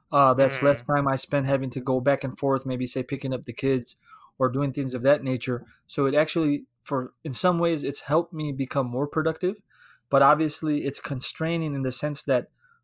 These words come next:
Speaker 1: part of this job is meeting people, speaking to people, ha-, you know, forming an intimate relationship with others, learning
Speaker 2: Mm-hmm.
Speaker 1: about them, learning about their organizations.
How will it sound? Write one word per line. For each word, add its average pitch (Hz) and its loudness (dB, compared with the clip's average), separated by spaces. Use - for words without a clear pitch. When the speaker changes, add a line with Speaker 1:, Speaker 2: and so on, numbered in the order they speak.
Speaker 1:
part 170 6
of 156 0
this 151 0
job 147 4
is 139 0
meeting 156 0
people, 147 0
speaking 151 -2
to 143 -4
people, 143 0
ha-, - -6
you 160 -4
know, 143 2
forming 147 -4
an 139 -8
intimate 139 -6
relationship 135 -2
with 131 -6
others, 135 0
learning 151 2
Speaker 2:
Mm-hmm. 143 2
Speaker 1:
about 135 2
them, 131 -2
learning 156 0
about 139 2
their 156 4
organizations. 147 0